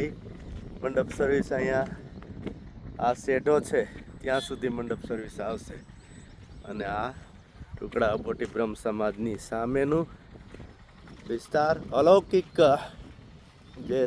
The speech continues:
સપ્તાહ છે એનું આયોજન આટલું વિશાળ સ્તર ઉપર થાય છે. ટુકડામાં છે ઈ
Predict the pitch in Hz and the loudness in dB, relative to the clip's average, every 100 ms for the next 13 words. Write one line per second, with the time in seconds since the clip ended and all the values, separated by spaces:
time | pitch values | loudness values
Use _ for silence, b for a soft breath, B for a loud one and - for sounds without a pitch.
0 | - 127 - - 135 147 - 160 123 - | 2 -4 -2 0 0 0 0 0 0 -4
1 | - - - - - - - - - 117 | -12 -16 -18 -18 -16 -16 -16 -14 -10 -8
2 | 123 113 147 139 143 143 147 - 120 - | -2 2 4 2 0 -2 -4 -8 -8 -6
3 | 120 104 131 - 151 143 - - 131 127 | -6 -4 -6 2 2 2 -2 -2 0 0
4 | 107 120 - 135 117 113 - 143 - 156 | -2 -6 -4 -6 -6 -8 -10 -10 -2 2
5 | 147 143 135 156 135 127 143 135 | 2 0 -2 0 0 0 -2 -6